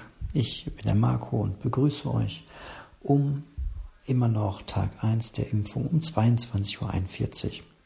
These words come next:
So, ich gehe jetzt gleich ins Bett. Der Plan ist, morgen zur Arbeit zu fahren und mir geht es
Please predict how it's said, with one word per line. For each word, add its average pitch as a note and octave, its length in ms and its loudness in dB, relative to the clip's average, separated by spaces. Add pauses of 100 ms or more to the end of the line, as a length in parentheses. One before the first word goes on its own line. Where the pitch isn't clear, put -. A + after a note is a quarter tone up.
(220)
So, G#2 280 -2 (800)
ich F3 220 0
gehe A2+ 140 0
jetzt - 140 -4
gleich G#2+ 200 -2
ins - 140 -8
Bett. - 260 -2 (760)
Der A2+ 60 -4
Plan G2+ 320 2
ist, G#2 160 -4
morgen G2 240 0
zur - 240 -8
Arbeit G#2+ 420 0
zu - 160 -4
fahren A2+ 680 0
und G2 300 -6 (260)
mir D#3+ 140 4
geht C3+ 260 -2
es - 240 -6